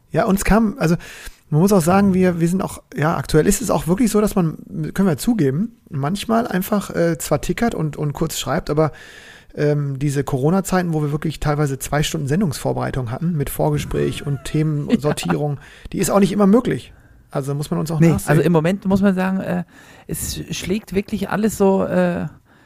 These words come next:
Speaker 2: schlägt sich gerade alles übereinander. Und,
Speaker 1: <laughs>
Speaker 2: äh,
Speaker 1: Und du, du,
Speaker 2: es ist ja so.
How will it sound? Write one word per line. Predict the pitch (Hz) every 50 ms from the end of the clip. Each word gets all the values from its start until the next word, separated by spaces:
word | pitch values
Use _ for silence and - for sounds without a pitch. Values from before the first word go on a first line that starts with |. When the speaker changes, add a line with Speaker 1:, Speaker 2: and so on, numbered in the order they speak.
| _ _ _
Speaker 2:
schlägt | - - - 180 196 - -
sich | 190 -
gerade | - 180 180 180 -
alles | - 175 208 208 -
übereinander. | - - 208 233 170 127 131 139 127 127 139 170 208 240 247 - _ _ _ _ _ _ - - - - - - - - - - - - - -
Und, | 156 160 160 175 156 -
Speaker 1:
<laughs> | - - - -
Speaker 2:
äh, | 165 151 - - - - - -
Speaker 1:
Und | 165 156
du, | 170 185
du, | 175 - 180
Speaker 2:
es | 175 151 185
ist | 220 -
ja | 277 170 127
so. | 123 110 117